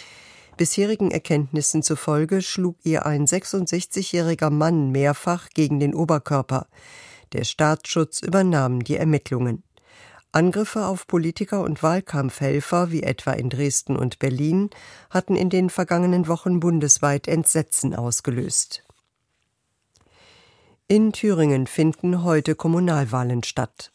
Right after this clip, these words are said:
Rund eins Komma sieben Millionen Menschen sind dazu aufgerufen, unter anderem über Landräte, Bürgermeister sowie Stadt-, Kreis- und Gemeinderäte zu entscheiden.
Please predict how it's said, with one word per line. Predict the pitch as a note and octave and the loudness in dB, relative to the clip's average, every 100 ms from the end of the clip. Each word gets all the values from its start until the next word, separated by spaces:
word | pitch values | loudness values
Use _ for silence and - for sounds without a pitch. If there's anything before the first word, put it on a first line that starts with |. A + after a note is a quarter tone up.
| - | -4
Rund | D3+ F3+ - | 0 0 2
eins | F3 G3 - | 0 0 -2
Komma | A#3 G#3+ | -2 -2
sieben | E3+ E3 F3+ | -2 -2 0
Millionen | E3 D#3+ E3 D#3 | 0 0 0 2
Menschen | C#3+ D3 - E3+ C#3+ | 2 0 0 -2 0
sind | D3+ C#3 | 0 0
dazu | C#3+ - | -2 -2
aufgerufen, | C#3+ D#3 D#3 - D#3 E3 D3+ F3 D#3+ - - - - - | 0 -2 -2 -2 0 0 0 2 2 0 -20 -20 -16 -2
unter | F3+ F3 | 0 2
anderem | E3+ F#3 G#3 G3+ | 2 2 2 0
über | E3 C#3+ | 0 0
Landräte, | C#3 C#3+ D#3 D3 E3 E3+ E3+ G#3 G#3+ F#3+ | 2 2 2 0 0 0 0 0 -2 0
Bürgermeister | D3+ D3 E3 D#3 D#3 D#3 D#3 - F3+ | 2 2 4 2 2 0 0 0 -2
sowie | E3 D3 C#3 | -2 -2 -4
Stadt-, | - - G3+ - - - | -4 -4 -6 -8 -18 -6
Kreis- | - C#3+ C#3 - | 0 0 0 -2
und | - E3 - | -2 -2 -2
Gemeinderäte | F3+ F3 D#3 C#3 B2+ B2+ - C3 | 0 2 2 2 0 -2 -4 -4
zu | - | -2
entscheiden. | - B2+ C#3 C3+ C3 F#3 | -2 -2 -2 -2 -2 -6